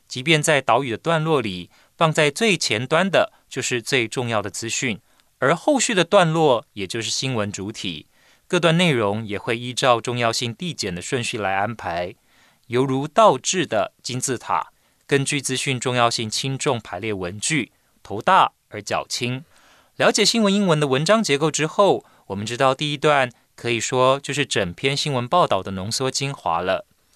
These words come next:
我们现在看看第一段有哪些重要单字片语。请看到第一句，In response to，请同学先画起来，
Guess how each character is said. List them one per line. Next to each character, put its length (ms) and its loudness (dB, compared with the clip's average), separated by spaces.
我 120 -6
们 100 -4
现 300 0
在 320 2
看 160 -6
看 180 0
第 160 -2
一 60 -2
段 280 2
有 140 -2
哪 280 0
些 300 0
重 260 -2
要 180 2
单 220 0
字 140 -4
片 280 -2
语。 280 -8
请 240 -4
看 240 -4
到 320 2
第 200 -2
一 40 -2
句， 400 0
In 180 0
response 600 2
to， 240 -2
请 200 -6
同 220 -8
学 420 -4
先 320 -2
画 240 2
起 140 -4
来， 480 -6